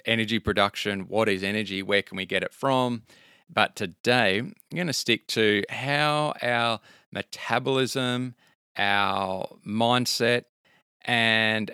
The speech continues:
our hormones specifically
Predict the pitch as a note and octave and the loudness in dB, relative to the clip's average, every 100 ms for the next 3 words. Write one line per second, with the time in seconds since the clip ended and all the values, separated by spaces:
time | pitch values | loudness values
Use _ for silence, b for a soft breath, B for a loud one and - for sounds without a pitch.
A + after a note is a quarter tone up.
0 | - G2 - - D3+ D#3 A#2 F2+ F2+ F#2+ | -4 -4 -2 4 6 8 4 2 0 -6
1 | C3+ - - - - G#2+ - F3 F3+ - | -6 -10 -10 -10 -8 -6 -2 -2 -2 -6
2 | - - | -6 -6